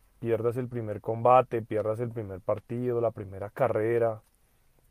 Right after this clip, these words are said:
no te conformes. ¿Qué es conformarse? Creer que ya las cosas van a ser así de ahora en adelante. Ojo, que también puede ser ganar. Por ejemplo, el equipo de Arabia,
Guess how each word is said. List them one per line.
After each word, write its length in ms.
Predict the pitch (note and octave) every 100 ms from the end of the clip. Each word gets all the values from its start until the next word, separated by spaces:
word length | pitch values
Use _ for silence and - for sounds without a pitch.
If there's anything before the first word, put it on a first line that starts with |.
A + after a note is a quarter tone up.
| _ _ _ _ _ _ _ _ _ _
no 260 | G2+ F#2+ F#2+
te 120 | G#2+
conformes. 680 | A#2+ B2 D3 D3 A#2+ - - _ _ _ _ _ _ _ _ _ _ _ _ -
¿Qué 100 | C3
es 120 | A2+
conformarse? 800 | C3+ B2+ C3 A#2+ B2+ D3+ - F#3 _
Creer 480 | - C3+ A#2+ C#3 - _ _ _ _ _ _ _ _
que 140 | A#2+
ya 100 | G#2+
las 160 | A2 A#2+
cosas 260 | - A#2 A#2
van 140 | A#2+
a 80 | A#2
ser 160 | A#2+
así 340 | A#2 A2+ C3+ C#3+ _ _ _ _
de 120 | A2+
ahora 180 | G#2+ G2+
en 60 | A2+
adelante. 400 | A2 G#2 G2 - _ _ _ _ _ _ _ _ _ _ _ _ _ _ _ _ -
Ojo, 260 | B2+ A#2 G#2+
que 140 | A#2
también 320 | A2 A2 A2
puede 180 | G#2+ B2+
ser 320 | A#2+ C3 A#2+ - -
ganar. 440 | A#2 A2+ D#3 B2+ - - - - - - - - - - - - -
Por 120 | A2+
ejemplo, 240 | G#2 G#2+ A#2
el 80 |
equipo 300 | B2 - F#2+
de 60 | G#2+
Arabia, 340 | G#2+ C3 A2